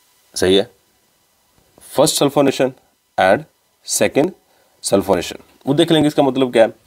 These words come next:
तो सबसे पहली बात हमारे पास pressure filtration। Purification sugar में पहला जो step है वो है pressure filtration।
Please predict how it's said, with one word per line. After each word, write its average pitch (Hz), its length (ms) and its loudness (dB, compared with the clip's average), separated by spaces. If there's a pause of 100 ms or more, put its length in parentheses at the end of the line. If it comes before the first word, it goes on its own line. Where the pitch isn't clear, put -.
(500)
तो 127 60 -8
सबसे 170 260 -2
पहली 156 220 4
बात 131 300 2
हमारे 110 300 0
पास - 480 0 (600)
pressure 120 320 2
filtration। 104 580 -6 (2750)
Purification 175 520 4
sugar 139 360 2
में 113 420 0 (880)
पहला 180 220 4
जो 180 100 4
step 123 340 0
है 110 100 8
वो 117 140 2
है 127 160 2 (300)
pressure 117 480 2 (2500)
filtration। 107 720 2